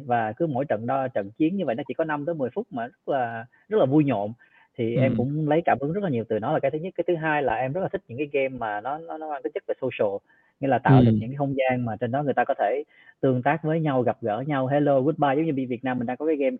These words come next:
Speaker 1: trending là game mà như là Play, Play Together á, là đang,
Speaker 2: Ừ.
Speaker 1: đang rất là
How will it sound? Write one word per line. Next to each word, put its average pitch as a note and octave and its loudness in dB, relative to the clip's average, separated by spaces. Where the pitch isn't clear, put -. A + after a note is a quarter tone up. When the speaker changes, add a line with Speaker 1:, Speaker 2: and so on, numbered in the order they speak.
Speaker 1:
trending B2+ -2
là A2+ -4
game A#2+ 0
mà B2 -6
như A#2 -8
là A#2 -4
Play, C3+ 2
Play C#3 2
Together B2 2
á, C#3 -2
là A2+ 0
đang, C#3+ 8
Speaker 2:
Ừ. - 6
Speaker 1:
đang B2+ 2
rất F3+ 4
là F3 4